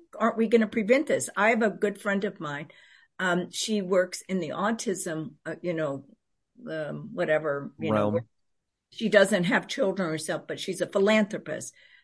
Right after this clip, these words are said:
Speaker 1: And I told her, I said, "Look, why don't you go to your board and tell them we've gotta prevent autism? Because this is ridiculous to be talking about autism and how we're gonna take care of it." First of all, is there a drug for autism?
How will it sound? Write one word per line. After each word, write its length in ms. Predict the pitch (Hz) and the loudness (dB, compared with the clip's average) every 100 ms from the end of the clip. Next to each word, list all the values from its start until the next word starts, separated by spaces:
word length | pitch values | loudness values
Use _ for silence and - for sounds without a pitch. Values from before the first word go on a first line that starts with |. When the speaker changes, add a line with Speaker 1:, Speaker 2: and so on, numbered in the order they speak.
| _ | _
Speaker 1:
And 160 | 220 | 6
I 140 | 233 226 | 6 6
told 440 | - 311 269 269 | 2 2 2 2
her, 380 | 254 190 160 165 - | 0 0 0 -4 -6
I 100 | 208 | -4
said, 280 | 240 226 | -4 -2
"Look, 420 | 226 302 247 - - _ _ _ | 2 2 2 -4 -14 _ _ _
why 340 | - 185 226 262 | -8 0 4 8
don't 260 | 311 302 | 8 6
you 80 | 302 | 2
go 220 | 214 226 | 6 6
to 80 | 226 | 6
your 160 | 247 262 | 2 -2
board 480 | 226 196 175 165 170 - | 0 2 4 2 0 -4
and 220 | 196 190 | 0 0
tell 280 | - 240 226 | -2 2 4
them 220 | 226 214 | 4 4
we've 200 | 190 180 | 2 0
gotta 280 | - 185 202 | 2 2 0
prevent 640 | 202 202 175 - 180 185 - _ | -2 -4 -2 0 0 0 -6 _
autism? 580 | 170 190 196 - - - | -4 -4 -4 -6 -6 -8
Because 400 | - 175 - 190 - - _ _ _ _ | -10 -2 2 2 0 -16 _ _ _ _
this 260 | 180 254 - | 2 6 8
is 200 | 392 262 | 6 6
ridiculous 720 | 214 - 440 - 240 170 - | 2 4 0 0 2 0 0
to 100 | 226 | -2
be 140 | 208 | -2
talking 560 | 202 - 247 311 - 220 | -2 -2 0 2 2 2
about 320 | 185 175 156 - - - | 2 0 -2 -6 -20 4
autism 540 | 262 285 277 262 247 | 6 8 6 6 6
and 100 | 208 | 4
how 140 | 247 220 | 4 4
we're 80 | 202 | 2
gonna 140 | 175 | 0
take 180 | 180 214 | 0 4
care 160 | 277 | 4
of 60 | 226 | 4
it." 60 | - | 8
First 200 | 523 - | 8 8
of 80 | |
all, 120 | 254 214 | 6 8
is 120 | 233 | 10
there 160 | 254 | 10
a 60 | 247 | 10
drug 320 | 180 175 214 | 8 4 4
for 80 | - | 6
autism? 340 | 294 339 453 | 6 6 6